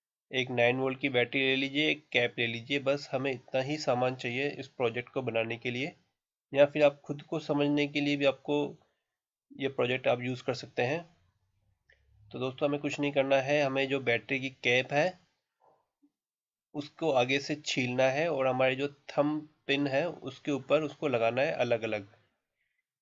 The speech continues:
दोस्तों, ये प्रोजेक्ट बनाने से पहले आपको ध्यान रखना है कि जो प्लस और माइनस है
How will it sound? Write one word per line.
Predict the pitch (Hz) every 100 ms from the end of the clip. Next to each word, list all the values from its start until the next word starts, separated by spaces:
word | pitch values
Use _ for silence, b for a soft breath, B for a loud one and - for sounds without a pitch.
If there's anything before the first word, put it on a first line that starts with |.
| _ -
दोस्तों, | 135 143 - 160
ये | 143 147
प्रोजेक्ट | 143 131 139 139 -
बनाने | 123 127
से | 135 -
पहले | 135 131
आपको | 131 - 135
ध्यान | 120 117
रखना | 127 131 131
है | 131 135
कि | 131 - 131
जो | 135
प्लस | 135 120 127 -
और | - 127
माइनस | 117 113 123 127 139
है | 151